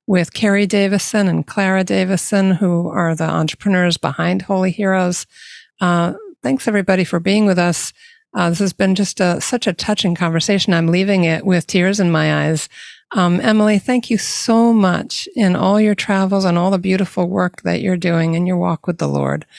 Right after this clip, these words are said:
for being with us today. Um, we definitely wanna check back with you at some point and get some updates.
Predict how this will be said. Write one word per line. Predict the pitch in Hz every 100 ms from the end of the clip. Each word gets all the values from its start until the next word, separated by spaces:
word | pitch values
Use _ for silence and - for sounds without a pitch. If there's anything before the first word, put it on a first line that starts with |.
| - -
for | - 175
being | 165 165 156
with | 156 151
us | 151
today. | - 160 156 147 151 - - - - -
Um, | 180 160 156 151 156 170 -
we | 180
definitely | - 180 - 175 -
wanna | 170 156 151
check | 151 - 160 -
back | 170 156
with | 180
you | 170 160
at | -
some | 185 156
point | - 190 165
and | 160
get | 165 -
some | 170 165
updates. | 165 156 - 151 143 - -